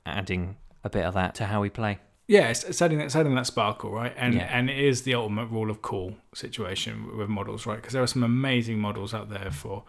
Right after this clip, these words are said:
Speaker 1: Yeah.
Speaker 2: all of it. And
Speaker 1: 'Cause we both love Volkite weapons,
Speaker 2: Love
Speaker 1: right?
Speaker 2: it.
Speaker 1: Like, because they weren't around when we were kids in forty K, and they were like, "Oh, Volkite, they're the weapons of the, the past," even, like,
Speaker 2: Yeah.
Speaker 1: in the thirty K,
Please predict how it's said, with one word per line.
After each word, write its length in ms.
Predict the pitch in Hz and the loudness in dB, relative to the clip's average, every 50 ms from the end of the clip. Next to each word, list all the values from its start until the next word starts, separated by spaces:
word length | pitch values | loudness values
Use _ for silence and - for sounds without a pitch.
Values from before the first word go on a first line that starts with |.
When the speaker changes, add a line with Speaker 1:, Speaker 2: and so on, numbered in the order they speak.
| - - | -10 -4
Speaker 1:
Yeah. 280 | 117 107 95 90 87 - - - | 0 2 2 2 0 -2 -6 -8
Speaker 2:
all 160 | - - 90 | -6 -6 -6
of 60 | 87 92 | -6 -8
it. 100 | - - - - | -10 -12 -12 -10
And 440 | - 101 92 90 87 90 104 - - - _ _ _ _ _ _ - - - - | -8 -8 -8 -8 -10 -12 -12 -14 -16 -20 _ _ _ _ _ _ -20 -20 -10 -2
Speaker 1:
'Cause 180 | - 143 - | 0 0 4
we 140 | - 202 185 | 4 4 4
both 300 | 160 - 156 147 123 - | 8 8 8 8 8 6
love 360 | 127 120 113 113 104 - - - - | 6 6 8 8 6 4 -4 -12 0
Volkite 560 | - 107 101 98 90 - - 92 90 87 - - - | 4 4 6 6 4 0 -2 -2 -2 -2 -4 -6 -4
weapons, 460 | - 95 87 - - 92 92 92 - | -2 -2 -2 -2 -4 -6 -6 -4 2
Speaker 2:
Love 120 | - 101 104 | 4 6 6
Speaker 1:
right? 100 | 110 104 | 6 4
Speaker 2:
it. 80 | - - - - - - - - _ _ - | 0 -4 -12 -20 -20 -20 -20 -20 _ _ 6
Speaker 1:
Like, 380 | 110 107 104 104 95 - - | 6 8 8 6 4 0 -2
because 300 | - 113 - - 117 104 | -2 -2 2 2 0 6
they 140 | - 117 117 | 8 6 8
weren't 260 | 117 147 156 151 123 | 8 8 6 6 6
around 280 | 117 117 113 107 104 101 | 6 6 6 6 6 6
when 180 | - 113 107 | 4 4 6
we 100 | 107 104 104 | 6 4 4
were 80 | 101 | 2
kids 340 | 95 - - 117 98 - - 95 | -2 -2 2 2 2 2 2 0
in 80 | 92 | -2
forty 260 | 90 - 104 95 80 - | 2 2 2 2 2 0
K, 380 | - - 101 90 87 90 90 | 0 2 2 2 4 2 0
and 160 | - 98 98 98 | 0 0 0 2
they 60 | 98 | 2
were 80 | 95 98 | 4 4
like, 180 | 90 95 - - | 2 2 2 2
"Oh, 200 | - 139 135 123 107 | 4 6 6 6 8
Volkite, 500 | 117 139 135 131 - - - 98 90 92 | 6 6 6 6 4 4 4 4 4 6
they're 160 | 104 104 98 | 4 4 4
the 180 | 98 101 95 95 | 4 4 4 4
weapons 540 | 98 123 113 - - 123 107 104 98 92 113 | 4 2 0 2 0 0 2 2 2 2 0
of 160 | 101 87 - | -2 -2 2
the, 260 | - 95 90 87 - - - - - | 4 4 4 4 2 -2 -12 -18 -6
the 80 | - 113 | -6 -2
past," 600 | - - - 123 117 107 95 90 - - - - | 0 4 6 8 8 8 8 6 4 0 -2 0
even, 520 | 104 101 95 90 - 107 98 95 92 90 - - | 0 2 2 0 0 0 2 2 2 0 0 -2
like, 340 | 101 95 - 127 110 - - _ | 2 6 6 6 4 2 -2 _
Speaker 2:
Yeah. 60 | 101 | 0
Speaker 1:
in 140 | 98 98 98 | 0 2 0
the 200 | 95 95 92 90 | 0 0 -2 -2
thirty 380 | 90 - - 104 104 104 90 107 | -4 0 2 4 4 4 4 0
K, 340 | - - - 95 92 90 | -2 0 2 2 2 2